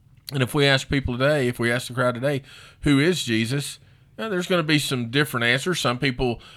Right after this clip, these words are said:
obviously, if they're followers of Jesus, would say, "Well, you know, he's my Savior, he's my Lord." Other people say, "Oh, you know, he's a first century homeless guy." I mean, there's all kinds of answers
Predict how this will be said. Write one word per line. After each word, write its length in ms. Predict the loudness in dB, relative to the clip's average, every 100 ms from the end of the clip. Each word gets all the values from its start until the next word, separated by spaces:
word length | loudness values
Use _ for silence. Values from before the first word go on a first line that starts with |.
| -2
obviously, 400 | 0 2 0 0
if 80 | -2
they're 140 | -4
followers 500 | -2 0 0 0 -2
of 100 | -6
Jesus, 480 | -4 -2 -2 -4 -4
would 140 | -6
say, 300 | -2 0 0
"Well, 200 | -2 -6
you 60 | -6
know, 100 | -4
he's 180 | -2 -4
my 160 | -4 -6
Savior, 400 | -4 -4 -2 -2
he's 180 | -2 -2
my 120 | -2
Lord." 300 | 0 -2 -2 -10 -8
Other 180 | 0 0
people 160 | 0 -2
say, 160 | 0
"Oh, 140 | 2 2
you 100 | 2
know, 60 | 0
he's 100 | -2
a 60 |
first 260 | 0 0 0
century 340 | -2 0 0
homeless 360 | 2 0 0 0
guy." 240 | 2 2
I 60 | 2
mean, 120 | 4
there's 160 | 4 4
all 140 | 4
kinds 300 | 2 0 2
of 60 | 2
answers 440 | 2 2 0 -2